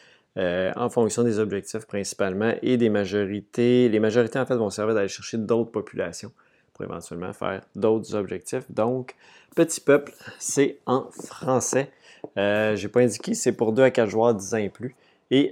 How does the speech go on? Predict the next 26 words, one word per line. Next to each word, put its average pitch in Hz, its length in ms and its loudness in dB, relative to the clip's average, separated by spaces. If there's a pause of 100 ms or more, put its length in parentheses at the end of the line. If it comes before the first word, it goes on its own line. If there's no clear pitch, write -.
(100)
soixante 110 500 -4
minutes 104 280 -6
par 110 260 -6
partie. - 440 -18 (640)
On 135 240 2
a 131 220 -2 (160)
également 131 440 4
reçu, 123 720 2 (120)
euh, 98 340 0
Switch - 840 -4
et 165 200 2
Signal, 123 800 2 (500)
euh, 92 380 -2
qui 92 160 0
est 139 40 8
la 135 120 8
version 120 300 4
anglaise 107 500 2
de 92 100 -2
Convoi 110 640 0
Express, - 600 -8
que - 80 -8
vous 90 100 -6
avez 85 140 -4
peut-être - 420 -4 (360)
vu, 107 500 -2